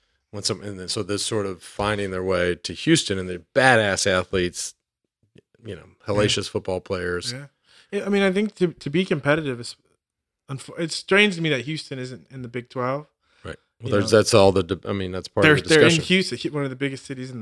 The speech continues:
Speaker 2: the, in the country. But anyways, uh, you know, but at a s-, school that has to compete with Texas, for instance, you gotta be creative in the way you recruit.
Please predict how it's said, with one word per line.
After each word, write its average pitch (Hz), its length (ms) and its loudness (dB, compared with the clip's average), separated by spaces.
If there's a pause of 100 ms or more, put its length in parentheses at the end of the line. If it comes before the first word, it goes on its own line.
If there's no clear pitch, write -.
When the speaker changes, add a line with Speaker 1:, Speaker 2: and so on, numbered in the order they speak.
Speaker 2:
the, 95 60 -18
in 113 80 -12
the 101 40 -14
country. 110 480 -12
But 135 160 -6
anyways, 127 540 -2 (600)
uh, 170 120 -8
you 175 120 4
know, 131 260 0 (420)
but 123 140 -2
at 147 80 2
a 139 60 4
s-, - 320 -2
school 156 380 0
that 135 160 4
has 135 200 0
to - 60 -18
compete 123 360 -8
with 113 120 -14
Texas, 120 400 -6
for 120 160 -10
instance, 113 480 -10
you 127 40 -10
gotta 135 160 2
be 127 120 -8
creative 123 440 -6
in 117 100 -10
the 117 80 -8
way 113 180 -4
you 107 120 -6
recruit. 131 460 -8